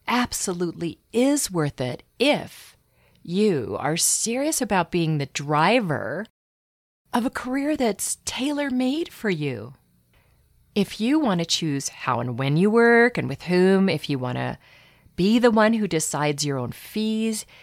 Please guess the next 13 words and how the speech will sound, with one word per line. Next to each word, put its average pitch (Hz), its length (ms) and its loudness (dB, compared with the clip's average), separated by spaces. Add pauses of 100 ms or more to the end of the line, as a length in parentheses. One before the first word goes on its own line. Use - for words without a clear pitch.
(100)
you 175 140 -2
want 147 220 0
to 139 60 -4
decide 165 440 4
when 165 320 4
you 233 120 4
take 208 400 0
time 175 360 2
off 165 320 2
and 147 100 -2
how 147 220 -4
often, 202 520 -2 (680)
well, 190 400 0